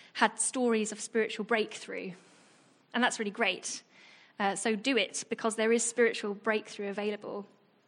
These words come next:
But I wanted to finish on a story of, uh, when I was sixteen, I was really blessed with a little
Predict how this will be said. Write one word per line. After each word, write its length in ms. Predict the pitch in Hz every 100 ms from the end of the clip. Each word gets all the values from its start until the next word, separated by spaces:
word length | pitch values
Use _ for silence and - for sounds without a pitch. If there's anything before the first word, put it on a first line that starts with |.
| _ - -
But 80 |
I 40 | 233
wanted 180 | 269 269
to 60 |
finish 200 | 262 240
on 60 | 214
a 20 |
story 380 | 208 233 214 202
of, 200 | 196 - - - - - - -
uh, 60 | 214
when 140 | 247
I 80 | 247
was 300 | 233 - - -
sixteen, 720 | - - 254 - - 247 196
I 100 | 202
was 220 | 202 202 - - _ _ _ 208
really 240 | 247 233
blessed 440 | 226 220 214 -
with 120 | 226 214
a 40 |
little 340 | 220 214 208